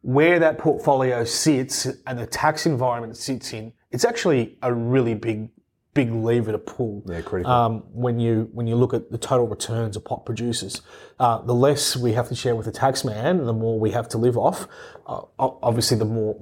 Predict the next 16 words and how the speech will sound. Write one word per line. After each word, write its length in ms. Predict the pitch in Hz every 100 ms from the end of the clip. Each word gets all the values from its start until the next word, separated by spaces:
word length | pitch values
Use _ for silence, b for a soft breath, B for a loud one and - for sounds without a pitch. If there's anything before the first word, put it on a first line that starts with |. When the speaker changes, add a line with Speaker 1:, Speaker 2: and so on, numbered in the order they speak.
| 117
Speaker 1:
the 60 |
more 200 | 120 110
efficient 300 | - 117 110
that 140 | 107 107
strategy 560 | - 107 107 104 98
is. 120 | 80
So, 500 | - 117 110 107 107
um, 320 | 107 107 104 104 _ - -
um, 200 | 117 107 -
so 120 | 120
that's 180 | 147 165
gonna 100 | 135
be 80 | 113
helpful 300 | 120 - -
for 160 | -
us. 200 | - -